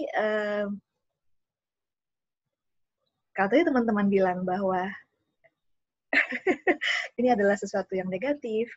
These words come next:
kita switch mulai sekarang, bahwa ini justru sesuatu yang positif. Ketika seseorang memberikan feedback,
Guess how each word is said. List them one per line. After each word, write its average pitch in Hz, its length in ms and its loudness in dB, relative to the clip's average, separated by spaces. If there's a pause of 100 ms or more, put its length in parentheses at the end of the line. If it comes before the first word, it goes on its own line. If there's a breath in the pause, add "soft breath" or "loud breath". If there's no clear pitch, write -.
(140)
kita 226 160 -4
switch - 480 -8
mulai 185 240 -4
sekarang, 214 320 -2 (480 soft breath)
bahwa 214 160 -4
ini 277 160 -4
justru 302 160 -8
sesuatu 269 240 2
yang 226 160 0
positif. 190 400 -8
Ketika 196 320 -6
seseorang 240 320 0
memberikan 208 320 -2
feedback, 196 400 -10